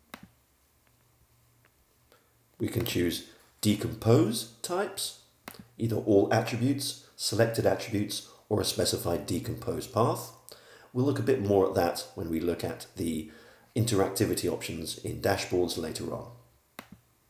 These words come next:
The drill through, which allows you to, uh, show the underlying data, the underlying raw data for a particular data point, we can choose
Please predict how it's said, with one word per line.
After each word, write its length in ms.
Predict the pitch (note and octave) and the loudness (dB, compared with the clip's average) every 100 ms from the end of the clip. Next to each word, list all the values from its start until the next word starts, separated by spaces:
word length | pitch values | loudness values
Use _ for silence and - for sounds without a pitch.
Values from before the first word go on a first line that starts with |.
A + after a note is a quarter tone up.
| _ _ - - _ _ _ _ _ _ _ _ _ _ _ _ _ _ _ _ _ _ _ _ _ _ _ _ _ _ _ _ _ _ | _ _ -20 -20 _ _ _ _ _ _ _ _ _ _ _ _ _ _ _ _ _ _ _ _ _ _ _ _ _ _ _ _ _ _
The 100 | A2 | -6
drill 260 | - - F#3+ | 2 4 4
through, 440 | - G#2 - - - - - - - | 4 2 2 -2 -12 -20 -20 -20 -6
which 200 | - - | -2 2
allows 300 | G#2 G2 F#2+ | 4 4 4
you 80 | F#2+ | 0
to, 400 | - F2 E2 - - - _ - | -2 -2 -2 -4 -12 -20 _ -20
uh, 280 | - C2 - | -14 -10 -8
show 420 | A#2+ - B2+ A#2 | -6 0 6 8
the 240 | A2+ F#2+ - | 8 4 4
underlying 640 | C3+ C3 A2+ G#2 F#2+ F2+ | 4 6 4 4 2 0
data, 480 | E2 G#2+ G#2 F#2+ A#2+ - | 2 4 4 2 -2 -2
the 100 | F#2 | -4
underlying 480 | F2 F2 E2 E2 F#2 | -2 -2 -2 0 2
raw 180 | C3+ | 4
data 440 | A#2+ F#2 E2+ A2+ C3 - - | 4 2 2 0 -2 -8 -12
for 120 | - | -6
a 60 | E2+ | -6
particular 420 | - G2+ - E2 | 0 0 0 -4
data 320 | - G#2 G#2+ | 4 6 6
point, 420 | - F2+ G#2 A#2 - - - - | 0 -2 -2 -2 -10 -16 -20 -6
we 100 | C#3 | -4
can 140 | C#3+ | -2
choose 420 | B2+ A2+ G#2 - | 0 2 2 0